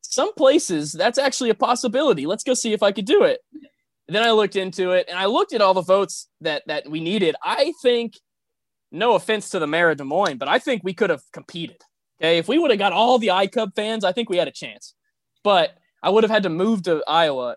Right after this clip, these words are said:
and it's just way too cold. Like, I don't even, I don't mind, like, a little bit of cold, but didn't you say it was, like, it, when it get, look, when you live in a place that it's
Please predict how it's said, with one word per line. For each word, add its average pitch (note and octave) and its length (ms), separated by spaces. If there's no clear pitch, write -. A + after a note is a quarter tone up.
and C3+ 480
it's D#3 200
just D3+ 240
way C#3 220
too C3 160
cold. G2+ 300
Like, C#3 160
I F3+ 80
don't A#3+ 140
even, A#3 320
I F#3+ 100
don't A3 180
mind, F#3 300
like, D3 220
a C#3+ 80
little E3 280
bit G#3 120
of G#3 80
cold, G#3+ 380
but F#3+ 160
didn't A#3+ 160
you B3 80
say B3 160
it A3+ 40
was, A3 100
like, G3 180
it, G#3 100
when A3+ 140
it C#4 140
get, G4+ 140
look, A3+ 180
when G3 140
you B3 140
live C#4 180
in D4+ 80
a B3+ 40
place F3+ 380
that E3+ 100
it's - 260